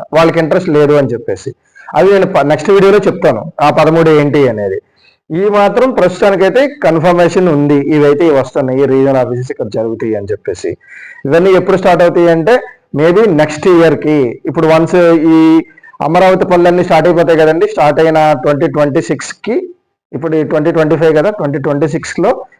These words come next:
స్టార్ట్ అవుతే ట్వంటీ సెవెన్, ట్వంటీ ఎయిట్ కల్లా మన గవర్నమెంట్, ఆంధ్రప్రదేశ్ గవర్నమెంట్ ఇమ్మీడియట్‌గా కంప్లీట్ చేయాలి అని చెప్పి వాళ్ళకు కూడా ఫ్రీగా ఇచ్చింది కొందరిలోకి.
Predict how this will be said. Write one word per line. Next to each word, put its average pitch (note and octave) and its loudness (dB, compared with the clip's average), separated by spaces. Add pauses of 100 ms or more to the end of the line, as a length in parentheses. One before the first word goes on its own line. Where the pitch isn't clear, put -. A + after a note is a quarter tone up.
స్టార్ట్ D#3 -2
అవుతే E3+ 0
ట్వంటీ D3+ -2
సెవెన్, D#3 0
ట్వంటీ C#3+ 0
ఎయిట్ C3+ -4
కల్లా D#3+ 2 (1500)
మన D#3 -2 (120)
గవర్నమెంట్, E3 2 (180)
ఆంధ్రప్రదేశ్ E3 2
గవర్నమెంట్ D#3+ 2
ఇమ్మీడియట్‌గా D#3 0 (140)
కంప్లీట్ C#3 -2
చేయాలి B2+ 2
అని B2+ -6
చెప్పి C3 -2 (120)
వాళ్ళకు C#3+ 2
కూడా C#3+ 2 (140)
ఫ్రీగా E3 2
ఇచ్చింది D3 -2
కొందరిలోకి. A#2+ -4